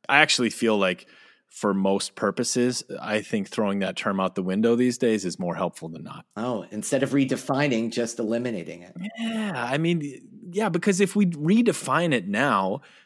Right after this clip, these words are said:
Speaker 1: then, you know, twenty, thirty, forty, hundred years from now, we'll just, I, I mean, maybe it's fine. We keep redefining, right? But I, I do think that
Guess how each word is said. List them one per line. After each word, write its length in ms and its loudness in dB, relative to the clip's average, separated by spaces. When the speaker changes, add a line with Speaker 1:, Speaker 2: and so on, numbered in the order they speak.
Speaker 1:
then, 640 0
you 140 -2
know, 140 4
twenty, 340 0
thirty, 260 2
forty, 300 4
hundred 340 2
years 220 4
from 140 -2
now, 120 4
we'll 120 -2
just, 180 -6
I, 160 2
I 60 -2
mean, 160 4
maybe 240 4
it's 100 0
fine. 240 4
We 80 2
keep 240 -2
redefining, 720 0
right? 280 0
But 200 2
I, 200 0
I 100 0
do 340 2
think 260 -2
that 160 0